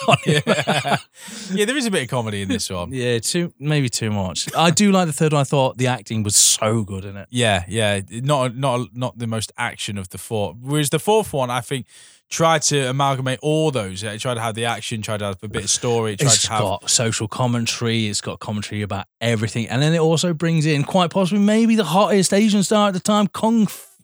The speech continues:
Speaker 1: uh, was, is it Kung Fu's Karate? I don't know what Jet Li specialises in, but man, that
Speaker 2: Mm.
Speaker 1: guy was fucking everywhere at this time and did things that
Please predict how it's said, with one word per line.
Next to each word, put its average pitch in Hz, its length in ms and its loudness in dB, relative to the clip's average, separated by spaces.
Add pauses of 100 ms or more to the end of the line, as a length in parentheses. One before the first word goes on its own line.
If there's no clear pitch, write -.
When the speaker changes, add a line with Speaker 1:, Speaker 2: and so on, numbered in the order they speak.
(160)
Speaker 1:
uh, 170 180 2
was, 180 160 -4
is 170 240 -2
it 214 100 0
Kung 196 160 0
Fu's 190 180 0
Karate? 101 460 -2 (340)
I 147 60 -2
don't 156 80 6
know 156 80 6
what 156 120 4
Jet 143 120 4
Li 131 100 4
specialises 107 540 2
in, 104 140 0 (440)
but 98 120 -6
man, 101 360 0 (120)
that 123 140 0
Speaker 2:
Mm. - 20 -4
Speaker 1:
guy 117 260 2
was 104 460 -2 (320)
fucking - 280 -4
everywhere 120 360 2
at 95 80 -6
this 107 120 -2
time 98 300 -4 (300)
and 143 200 4 (120)
did 175 220 4
things 131 380 0
that 117 260 0